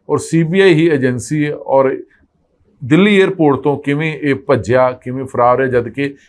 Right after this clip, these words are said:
ਐਲ ਓ ਸੀ ਵੀ ਜਿਹੜਾ ਵਾ, ਉਹ ਜਾਰੀ ਹੋ ਚੁੱਕਾ ਸੀ। ਇਹ ਆਪਣੇ ਆਪ 'ਚ ਜਿਹੜਾ ਵਾ, ਵੱਡਾ ਸਵਾਲ ਆ ਕਿ ਜਦ ਦੋ ਕੇਸਾਂ ਦੇ ਵਿੱਚ ਚਾਰਜ ਸ਼ੀਟ ਦਾਖਲ ਕਰ ਦਿੱਤੀ ਗਈ ਸੀ, ਤੇ ਇਹਦਾ ਪਾਸਪੋਰਟ ਕਿਵੇਂ ਬਣਿਆ?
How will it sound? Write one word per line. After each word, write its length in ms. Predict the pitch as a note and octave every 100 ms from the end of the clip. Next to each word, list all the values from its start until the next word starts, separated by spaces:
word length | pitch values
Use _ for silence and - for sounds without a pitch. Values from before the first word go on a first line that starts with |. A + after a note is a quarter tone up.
| _
ਐਲ 200 | C3+ D3+
ਓ 60 | E3+
ਸੀ 180 | E3+ E3
ਵੀ 120 | C#3+
ਜਿਹੜਾ 280 | B2 B2+ B2+
ਵਾ, 120 | A#2
ਉਹ 220 | A#2+ C#3+
ਜਾਰੀ 320 | A#2+ A2 G#2+
ਹੋ 180 | A2 A2
ਚੁੱਕਾ 340 | G#2 C3 D#3+ C3+
ਸੀ। 200 | B2+ B2+ - _ -
ਇਹ 60 | C#3+
ਆਪਣੇ 300 | B2+ C3 B2+
ਆਪ 200 | A#2 G2+
'ਚ 80 | C3
ਜਿਹੜਾ 280 | A#2 G#2+
ਵਾ, 120 | G#2 G#2
ਵੱਡਾ 320 | G#2 G#2+ G#2+
ਸਵਾਲ 440 | G#2+ A2+ G#2+ A#2
ਆ 60 | C3
ਕਿ 400 | - _ _ C3
ਜਦ 220 | C3+ C#3
ਦੋ 300 | A2 C#3 F3
ਕੇਸਾਂ 360 | E3+ D3 C#3+ C3
ਦੇ 80 |
ਵਿੱਚ 260 | B2+ B2 B2+
ਚਾਰਜ 380 | A#2 C3 B2 B2
ਸ਼ੀਟ 280 | - C#3 B2
ਦਾਖਲ 360 | A2 A2 B2
ਕਰ 200 | A2+ A#2+
ਦਿੱਤੀ 400 | G2 G#2+ C3+ A2+
ਗਈ 120 | C3
ਸੀ, 220 | C3 B2+ B2+ _ - - _
ਤੇ 100 | F3
ਇਹਦਾ 280 | F#3 F3 C#3+
ਪਾਸਪੋਰਟ 600 | - C#3 A#2+ A2+ - B2 A#2 -
ਕਿਵੇਂ 280 | D3 A#2 G2+
ਬਣਿਆ? 420 | F#2 F#2 E2